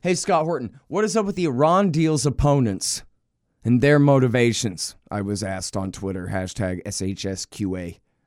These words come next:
So first of all, what's the Iran deal and all of that in the first place?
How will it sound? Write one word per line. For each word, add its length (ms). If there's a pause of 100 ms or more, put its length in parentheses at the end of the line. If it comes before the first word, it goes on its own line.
(240)
So 200
first 360
of 100
all, 380 (1000)
what's 300
the 100
Iran 340
deal 320
and 140
all 220
of 40
that 140
in 40
the 60
first 300
place? 320